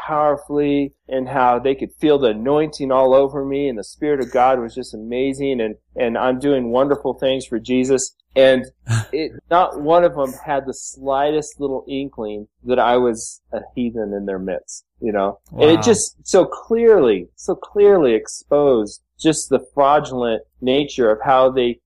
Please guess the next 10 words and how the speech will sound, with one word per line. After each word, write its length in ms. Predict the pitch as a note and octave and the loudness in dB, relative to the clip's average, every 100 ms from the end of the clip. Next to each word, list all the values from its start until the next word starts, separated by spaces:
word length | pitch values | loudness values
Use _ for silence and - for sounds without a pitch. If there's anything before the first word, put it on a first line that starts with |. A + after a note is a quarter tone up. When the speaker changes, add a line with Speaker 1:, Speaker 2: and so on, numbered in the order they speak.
| - | -12
Speaker 1:
just 180 | D3 - | -12 -12
prophesy 560 | - C3 C3 C3 - C3 | -2 -2 -2 -8 0 4
over 420 | B2+ C3 B2+ B2 | 6 4 4 2
everyone 540 | B2 B2+ B2 B2 B2+ | 2 0 -2 -2 -2
and 100 | A2+ | -2
give 140 | C3 B2+ | 0 0
them 160 | A#2 | 0
all 120 | A2+ | 2
these 200 | A#2+ A2+ | 2 0
amazing, 600 | A2+ A2+ A#2 A#2+ B2 A#2 | -2 -2 0 0 -2 -4